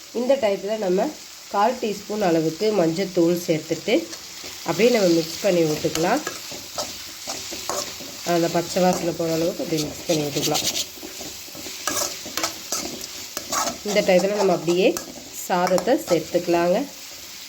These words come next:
இப்போ பார்த்தீங்கன்னா சாதத்தை சேர்த்தாச்சுங்க. நான் பார்த்தீங்கன்னா உப்பு சாதத்திலே போட்டு நான் பார்த்தீங்கன்னா வேக வச்சு எடுத்ததுனால நான் மாங்காய் எல்லாம் வதக்கும் போது உப்பு சேர்க்கல. நீங்க சாதத்துல உப்பு போடலைன்னா நீங்க பார்த்தீங்கன்னா இந்த வதக்குறோம் பார்த்தீங்களா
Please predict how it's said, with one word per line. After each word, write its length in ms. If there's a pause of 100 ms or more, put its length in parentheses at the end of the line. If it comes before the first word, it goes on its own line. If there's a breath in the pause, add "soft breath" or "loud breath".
(1400)
இப்போ 220
பார்த்தீங்கன்னா 380 (360)
சாதத்தை 380 (100)
சேர்த்தாச்சுங்க. 720
நான் 180
பார்த்தீங்கன்னா 460
உப்பு 200 (120)
சாதத்திலே 460 (100)
போட்டு 300
நான் 180
பார்த்தீங்கன்னா 520
வேக 200
வச்சு 200
எடுத்ததுனால 600
நான் 180
மாங்காய் 360
எல்லாம் 200
வதக்கும் 320
போது 200
உப்பு 180 (100)
சேர்க்கல. 480 (500 loud breath)
நீங்க 260
சாதத்துல 460
உப்பு 180 (120)
போடலைன்னா 540 (100)
நீங்க 220 (100)
பார்த்தீங்கன்னா 460 (360 loud breath)
இந்த 220
வதக்குறோம் 480
பார்த்தீங்களா 420